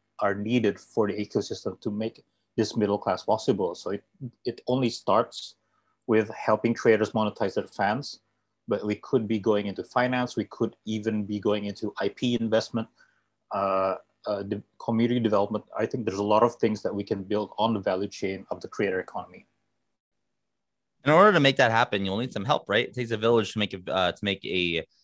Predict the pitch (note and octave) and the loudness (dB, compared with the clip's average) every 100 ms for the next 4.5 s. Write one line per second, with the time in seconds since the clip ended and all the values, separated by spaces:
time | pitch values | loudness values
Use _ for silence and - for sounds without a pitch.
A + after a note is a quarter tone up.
0 | _ - G2+ G2+ F#2 G2 G2+ F2+ F2 F2 | _ -2 0 0 2 2 2 0 0 -2
1 | - F#2 E2+ G2+ F#2+ - G2 G2+ A2+ A2+ | 0 0 2 2 2 0 -4 2 2 2
2 | A2 - C3+ A2 - B2 - C#3+ C3+ B2+ | -4 0 -2 -2 -2 -2 0 -2 0 0
3 | B2 B2 A#2 A2+ G#2 G#2 G#2+ G#2 G#2+ G#2+ | 0 -2 -6 -4 -2 0 0 -2 -4 -2
4 | G#2+ G2+ B2 A#2+ | 0 0 0 0